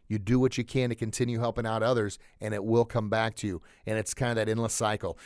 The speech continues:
You respect somebody else by doing something nice for them. Not only they feel good, you feel good. When you feel good, you wanna get feeling good again, so you do something nicer for somebody else.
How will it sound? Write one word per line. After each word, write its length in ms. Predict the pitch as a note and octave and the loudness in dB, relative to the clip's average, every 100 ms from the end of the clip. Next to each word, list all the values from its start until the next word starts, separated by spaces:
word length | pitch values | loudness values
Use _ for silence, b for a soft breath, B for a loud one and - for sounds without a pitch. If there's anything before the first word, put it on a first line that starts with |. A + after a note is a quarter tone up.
| B | B
You 120 | A#2 | -2
respect 360 | A#2 - B2+ A#2+ | 0 0 0 2
somebody 340 | C3+ B2 A#2+ | 2 2 4
else 200 | B2 B2 | 2 2
by 100 | - | 0
doing 160 | A2 A#2 | 0 0
something 300 | - A#2 A2+ | 0 -2 -2
nice 200 | A#2 A2+ | -2 -4
for 140 | - | -4
them. 300 | G#2+ C#3 C3+ b b b | 2 4 4 b b b
Not 160 | A#2 A#2 | -4 0
only 160 | A#2+ C3 | 2 2
they 60 | |
feel 200 | C3+ C#3 | 2 2
good, 280 | B2+ C3 B2+ | 4 6 4
you 120 | A2 | 2
feel 260 | C#3+ - C3+ | 0 4 6
good. 260 | A2 C3+ A2 | 8 6 6
When 100 | G#2 | 2
you 140 | D3+ | 2
feel 180 | - C#3 | 4 2
good, 240 | A#2+ C#3 | 4 2
you 100 | A#2 | 4
wanna 140 | B2 B2+ | 2 0
get 160 | B2+ - _ - | -4 -10 _ -4
feeling 280 | C3 B2 A#2 | -2 0 2
good 120 | B2 | 2
again, 420 | G#2+ C3 C#3 C#3 B B | 2 2 2 2 B B
so 100 | - | -2
you 80 | C3 | 2
do 120 | B2+ | 2
something 340 | B2 B2+ A#2+ | 2 0 0
nicer 320 | A2+ B2+ - A#2+ | -2 -2 0 -2
for 80 | |
somebody 400 | A#2 C3+ B2+ A#2+ | 0 0 2 2
else. 240 | B2+ C#3+ | 6 6